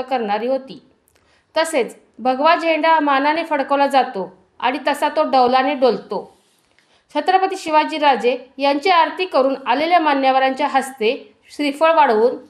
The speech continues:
महाराजांचा जय जयकार असो असा जयघोष केला. मान्यवर यांनी छत्रपती शिवाजी महाराज यांचा इतिहास सांगितला. सोबतच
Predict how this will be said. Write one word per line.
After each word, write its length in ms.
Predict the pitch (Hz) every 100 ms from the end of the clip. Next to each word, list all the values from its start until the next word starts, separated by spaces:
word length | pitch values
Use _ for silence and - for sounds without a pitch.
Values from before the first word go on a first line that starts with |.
| _ _ _ -
महाराजांचा 560 | 254 294 349 330 320 330
जय 200 | 277 262
जयकार 340 | 285 302 302
असो 460 | 285 269 208 - - _ _
असा 400 | 240 240 302 403 - - _ -
जयघोष 380 | 247 247 262 269
केला. 340 | 269 269 208 - - _ _ _ _ _ _
मान्यवर 480 | 254 285 320 370 370
यांनी 260 | 370 349 359 339
छत्रपती 480 | 330 330 330 330 330
शिवाजी 380 | 302 294 285
महाराज 440 | 302 277 240 240 233 - -
यांचा 340 | 262 277 349
इतिहास 400 | 339 262 277 277
सांगितला. 440 | 285 240 240 233 175 - _ _ _ _ _ _ _ _
सोबतच 640 | - 294 381 403 330 -